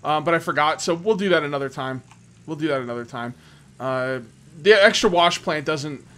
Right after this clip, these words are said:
doesn't need a worker, so that didn't really help. Um, that's one good thing that would be nice about the front loader.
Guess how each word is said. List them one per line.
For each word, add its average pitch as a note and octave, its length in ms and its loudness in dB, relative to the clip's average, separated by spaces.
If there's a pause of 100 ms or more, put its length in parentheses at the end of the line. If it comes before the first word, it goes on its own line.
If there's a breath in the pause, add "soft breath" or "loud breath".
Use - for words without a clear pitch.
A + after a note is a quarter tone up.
(140 loud breath)
doesn't E3 260 0
need E3 140 -4
a D#3 60 -4
worker, D3+ 400 -4
so - 140 -6
that C#3+ 140 -2
didn't C3+ 200 -8
really C3+ 200 -6
help. C#3 380 -4 (280 soft breath)
Um, C3 440 -8
that's A3 240 6
one C4+ 180 6
good A3+ 180 0
thing A3 120 -6
that G#3 80 4
would F3+ 100 2
be F#3 100 -4
nice F3+ 220 0
about F#3 160 -2
the D#3+ 80 -6
front D#3+ 220 -4
loader. G#3 260 -2